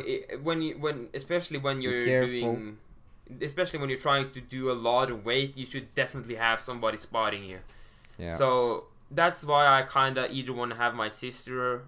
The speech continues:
Speaker 1: spotting or just, just have lower weights than I might have want to.
Speaker 2: Yeah.
Speaker 1: Since, I mean, i-, i-, I can, there's a lot of different exercises you can do with forty kilo that is really heavy with,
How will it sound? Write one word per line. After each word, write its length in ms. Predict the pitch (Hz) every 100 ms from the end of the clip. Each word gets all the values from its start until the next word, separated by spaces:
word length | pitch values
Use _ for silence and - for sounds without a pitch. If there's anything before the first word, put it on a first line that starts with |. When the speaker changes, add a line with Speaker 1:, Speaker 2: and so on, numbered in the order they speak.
| -
Speaker 1:
spotting 640 | - 135 131 131 139 147 - -
or 500 | 117 113 110 107 104
just, 320 | 98 117 - - - - - - - - 117
just 240 | 123 120
have 340 | 120 117 104 113
lower 420 | 117 113 110 104
weights 360 | 110 104 -
than 100 | 113
I 120 | 98 98
might 280 | 98 101
have 160 | 101 92 85 - 92
want 280 | 92 101 98
to. 180 | 95 90 - - - - - -
Speaker 2:
Yeah. 120 | 92 87
Speaker 1:
Since, 480 | 113 113 - - - - - -
I 60 | 139
mean, 340 | 135 123 113 - - -
i-, 140 | 123 -
i-, 300 | 113 80 65 - - -
I 100 | -
can, 200 | 143 190 -
there's 160 | 175 214
a 40 |
lot 200 | 277 294
of 260 | 139 123 123
different 300 | 151 139 123
exercises 640 | 139 - 143 120 117 107
you 60 |
can 160 | 120 107
do 200 | 113 123
with 100 | 113
forty 320 | - 117 110
kilo 380 | 107 123 110 95
that 240 | 110 110 -
is 240 | 110 107 104
really 280 | 113 113 98
heavy 320 | 117 143 101
with, 220 | 90 87